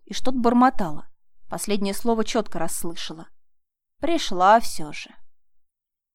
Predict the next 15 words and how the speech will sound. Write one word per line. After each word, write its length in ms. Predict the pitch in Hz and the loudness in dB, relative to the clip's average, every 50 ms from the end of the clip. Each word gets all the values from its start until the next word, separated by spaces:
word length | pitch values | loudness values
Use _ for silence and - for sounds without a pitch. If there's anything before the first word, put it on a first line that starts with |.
| _ _ _ _ _ _ _ _ _ _ _ _ _ _ _ _ _ _ _ _ | _ _ _ _ _ _ _ _ _ _ _ _ _ _ _ _ _ _ _ _
На 140 | - 202 202 | -4 -2 0
лице 300 | 202 233 247 - - 330 | 0 0 0 0 0 0
принца 380 | 320 - 302 320 320 - - 294 | 2 2 2 2 0 0 0 -2
появилось 560 | - 285 262 262 240 240 254 254 247 - - | 0 0 0 0 0 0 0 -2 -2 -2 -4
удивление, 680 | 240 214 233 220 240 226 185 170 160 160 - - - - - _ - | -4 -2 -2 -2 0 -2 -2 -2 -2 -2 -2 -2 -2 -6 -10 _ -12
на 140 | - 190 190 | -6 -2 0
моем 500 | 190 190 185 190 196 202 233 277 302 - - | 2 2 2 2 2 2 2 2 0 -2 -2
ожила 380 | - 190 - 196 185 180 175 | -4 -4 -2 -2 0 0 0
надежда. 560 | 170 190 202 208 196 160 156 - - - - - - - - - - _ _ _ _ _ _ _ | 0 0 0 -2 -2 -2 -4 -4 -6 -8 -10 -14 -20 -20 -20 -20 -20 _ _ _ _ _ _ _
Я 160 | _ - 185 | _ -14 -8
поспешно 500 | - 185 190 - - 247 247 - 247 226 | -4 -2 -2 0 0 0 0 2 2 0
сделала 440 | 220 202 196 226 226 220 214 208 208 | 0 0 2 2 2 2 2 0 0
шаг 300 | 208 - - 294 294 - | 0 0 0 -2 -2 -2
и 40 | 233 | -4
прошептала: 720 | - 233 220 - - 254 - - - 220 196 - 165 - | -2 -2 -2 -2 -2 -2 0 2 2 2 2 0 -2 -4